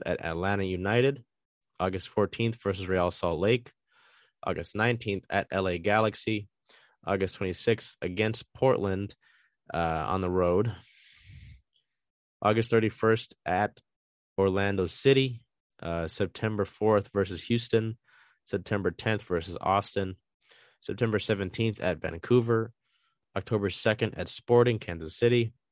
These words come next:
and October ninth versus San Jose. So you'll notice there that it's more of a f-, a standard schedule, really. Um, over the past,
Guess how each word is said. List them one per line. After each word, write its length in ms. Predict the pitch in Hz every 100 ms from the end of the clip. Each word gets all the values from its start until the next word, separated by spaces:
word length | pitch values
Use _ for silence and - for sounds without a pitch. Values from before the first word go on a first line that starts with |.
| _
and 100 | 85 80
October 400 | 85 107 101 95
ninth 320 | 95 98 92
versus 320 | 92 87 82 -
San 320 | 101 98 90
Jose. 480 | 92 85 82 92 - - _ _ _ - _
So 360 | - 98 90 85
you'll 240 | - 95 - _
notice 440 | 113 131 139 131 -
there 400 | 117 110 98 98 _ _ _ _ - -
that 440 | 95 98 95 90 _ - -
it's 240 | 98 -
more 380 | 107 107 110 107
of 140 | 101 98
a 180 | 95
f-, 280 | 92 - - _ - - - -
a 40 |
standard 440 | - 131 117 95 85
schedule, 420 | 87 82 82 -
really. 260 | 87 87 - - - - _
Um, 560 | 98 98 95 87 85 90 120 - - _ _ _ _ _ _ _ _ - -
over 180 | 101 98
the 80 |
past, 440 | - 104 101 -